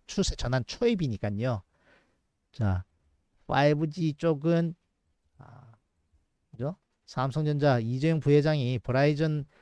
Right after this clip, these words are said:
회장과도, 어, 만남 있고, 자, 이제 파이브 G에 대한, 아,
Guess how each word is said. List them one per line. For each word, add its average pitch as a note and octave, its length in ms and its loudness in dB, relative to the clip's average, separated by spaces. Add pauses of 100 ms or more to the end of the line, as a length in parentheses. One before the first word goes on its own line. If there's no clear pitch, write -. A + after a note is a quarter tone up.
(220)
회장과도, D3 640 0
어, A#2 180 -4
만남 C#3 440 -2 (100)
있고, F#3+ 400 -2 (800)
자, G2+ 260 -6
이제 G#2+ 160 -2
파이브 D3 340 2
G에 D3+ 200 6
대한, A#2 420 4 (140)
아, - 320 -18